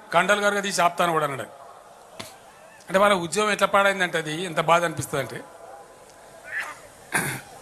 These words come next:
ఒక అమ్మాయిని పోయి మైక్, మైక్ పెట్టి ఇట్లా, "అగో అట్టెట్లు ఇస్తారని తెలంగాణ మాకు ముందు సమైక్యాంధ్ర ఇచ్చేయాలంటున్నారు." తీసుకో,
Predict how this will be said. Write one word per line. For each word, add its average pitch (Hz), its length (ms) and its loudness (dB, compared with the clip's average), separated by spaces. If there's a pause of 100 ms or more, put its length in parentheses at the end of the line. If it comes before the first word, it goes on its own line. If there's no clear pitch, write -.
ఒక 196 80 4
అమ్మాయిని 208 420 6
పోయి 220 120 4
మైక్, 202 400 2
మైక్ 175 220 -2
పెట్టి 160 200 -4
ఇట్లా, 123 180 -12 (1500)
"అగో 208 160 8
అట్టెట్లు 240 340 6
ఇస్తారని 254 300 2
తెలంగాణ 247 380 2
మాకు 247 200 2
ముందు 240 280 -2
సమైక్యాంధ్ర 240 400 4
ఇచ్చేయాలంటున్నారు." 185 580 0 (2250)
తీసుకో, 269 340 4